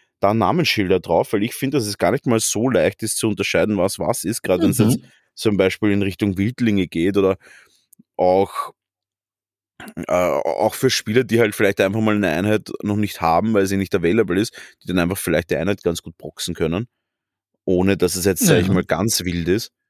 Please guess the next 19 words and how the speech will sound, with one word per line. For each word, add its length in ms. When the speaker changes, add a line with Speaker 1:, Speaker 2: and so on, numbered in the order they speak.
Speaker 1:
Ja, 160
und 220
die 100
drucke 280
ich 60
jetzt 160
grad 180
aus 260
und 100
das 140
ist 180
auch 100
ein 120
bisschen 240
privat 380
vom 180
Tisch 200
von 160
mir. 180